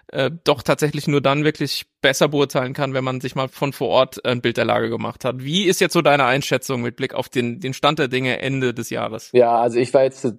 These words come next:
Speaker 2: das letzte Mal in der Ukraine war von Ende September bis Mitte Oktober war ich das letzte Mal in der, in der Ukraine und war dort an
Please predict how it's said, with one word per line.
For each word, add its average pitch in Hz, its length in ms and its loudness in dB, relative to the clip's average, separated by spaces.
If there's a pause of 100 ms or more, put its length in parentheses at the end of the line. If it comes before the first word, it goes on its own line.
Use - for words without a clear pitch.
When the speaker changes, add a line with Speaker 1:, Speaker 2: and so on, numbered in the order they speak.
(100)
Speaker 2:
das 120 180 2
letzte 131 220 2
Mal 151 40 2
in 143 60 0
der 131 80 0
Ukraine 127 320 0
war 113 140 4
von 107 480 -4
Ende 98 260 -4
September 131 540 0
bis - 460 -6
Mitte 120 300 0
Oktober 127 600 0
war 135 160 0
ich 139 80 -8
das 135 140 -8
letzte 139 260 -2
Mal 120 120 -4
in 127 40 -6
der, 127 240 -4
in 123 80 -6
der 113 120 -2
Ukraine 123 460 -2
und 110 140 -4
war 110 100 6
dort 117 300 2
an 110 400 -4